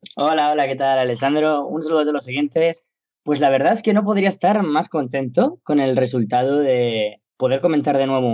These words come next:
un pay-per-view de Impact Wrestling y que sea de una manera para bien y no para mal, como <laughs> acababa siendo los últimos shows que estábamos revisando. Y es que la verdad es que este dos mil dieciocho, que algunos lo vendían ya como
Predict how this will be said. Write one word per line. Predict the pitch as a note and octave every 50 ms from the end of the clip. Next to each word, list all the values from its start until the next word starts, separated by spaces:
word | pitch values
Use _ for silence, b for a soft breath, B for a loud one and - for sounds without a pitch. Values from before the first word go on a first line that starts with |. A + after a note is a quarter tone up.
| A2+ A2+
un | A2+ G#2
pay-per-view | - B2+ B2 B2+ B2+ A#2+ B2+ B2+ B2 B2 A#2+
de | A2+ A2+ A2+
Impact | A2+ A2 G#2+ B2+ B2 A#2+
Wrestling | B2+ C3 B2+ E3+ G3 G3+ G#3 G#3 _ _ _ _ _ _ _
y | - D3
que | - C#3+ C3
sea | A#2+ D3 F3+ F#3 F#3 E3+ D#3 C#3 B2 A#2+ B2 - _ _
de | - B2+ A#2+ C3+
una | C#3 D3+ D#3+ D#3
manera | D3+ C#3+ C#3+ D3 D3+ D3 - - - _ _ - - _ _ _ _ _ _ _
para | - E3 D3 B2+
bien | A#2+ C#3 G#3 C4 C4 A3 -
y | -
no | D3+ E3+
para | E3 F3 D#3 D#3+
mal, | G#3 B3+ A3+ D#3
como | D#3 D3+ D3 D3+ C#3 C#3 B2 A#2+ B2+
<laughs> | -
acababa | D3 A#2+ C#3+ C#3 C#3+ C#3+ C#3+
siendo | C#3+ D3+ D3+ D3 C#3+ C#3 C3+ C3
los | B2+ B2
últimos | D3 C#3 C#3+ C#3+ D#3 D3+
shows | - C3+ A#2+
que | - C3+
estábamos | A#2 C3 B2 B2+ C3 C3+
revisando. | B2 C3 B2 B2 A#2+ - B2 C3 C#3 E3 F#3+ - - _ _ _ _ _ -
Y | -
es | D3 -
que | G3
la | F3+
verdad | E3 D#3 D#3+ F#3
es | G3
que | - -
este | D#3 - D3+
dos | D3 B2
mil | C3+ D#3 E3
dieciocho, | E3+ E3+ - C#3+ D#3 D#3+ D#3 - - A3+ B3 - _ _ _ _ _ _ _ -
que | -
algunos | B2+ B2+ C3 C#3+ D3 D3 C#3+ C#3 C#3 C3+ C3+ A#2
lo | A#2 B2+ B2+
vendían | B2+ B2+ A#2+ B2 C3 C#3 C3 B2 B2+
ya | B2+ B2
como | A2+ - A#2+ A#2+ A#2 A#2+ A#2 A#2 A2+ A2+ A2+ -